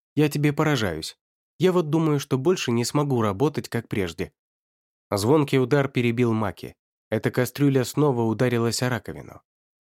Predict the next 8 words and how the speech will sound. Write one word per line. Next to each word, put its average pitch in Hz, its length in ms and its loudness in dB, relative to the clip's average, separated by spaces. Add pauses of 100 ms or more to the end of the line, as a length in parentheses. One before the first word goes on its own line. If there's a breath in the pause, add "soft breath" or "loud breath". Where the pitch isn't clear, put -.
(240)
Такой 135 280 4
своеобразный 117 760 2
звук 131 420 -2
гонга 113 520 0
вместе 113 440 -2
со 117 160 -2
вздымающимся 117 800 0
паром 139 440 -2